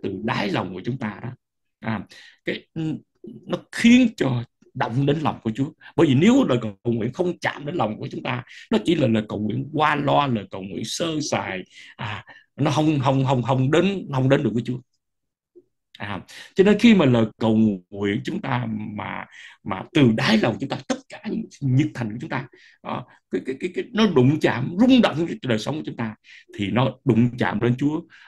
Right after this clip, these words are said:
và chúng ta có được sự bảo đảm của Chúa. Chúa chắc chắn không trả lời cầu nguyện chúng ta. Chúng ta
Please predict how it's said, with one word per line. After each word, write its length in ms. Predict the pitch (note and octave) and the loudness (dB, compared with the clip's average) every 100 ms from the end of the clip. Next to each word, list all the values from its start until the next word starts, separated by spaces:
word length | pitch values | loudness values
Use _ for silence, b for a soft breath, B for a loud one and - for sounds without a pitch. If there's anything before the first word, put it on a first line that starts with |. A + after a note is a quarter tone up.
| - | -6
và 140 | F2+ - | -6 -4
chúng 120 | C#3 | -6
ta 220 | - G#2+ - - | -4 -8 -6 0
có 220 | G3+ A3+ | 4 4
được 60 | A#2+ | 0
sự 120 | - G#2+ | -2 -2
bảo 260 | A2 A#2+ | -2 -2
đảm 220 | G#2 G2 | -2 -6
của 80 | B2 B2+ | -8 -8
Chúa. 160 | C3 C3+ | -8 -8
Chúa 80 | D3+ - | -18 -10
chắc 120 | - - | -10 -6
chắn 180 | B2+ | -8
không 200 | G#3+ G2 - | -8 -12 -12
trả 80 | A2 | -12
lời 140 | - - | -12 -14
cầu 140 | F2 | -14
nguyện 160 | E2+ F2 | -14 -14
chúng 80 | |
ta. 100 | - - _ _ _ _ _ _ _ _ _ _ _ _ _ - _ _ _ _ B B B _ | -14 -16 _ _ _ _ _ _ _ _ _ _ _ _ _ -20 _ _ _ _ B B B _
Chúng 80 | |
ta 80 | C#3 | -2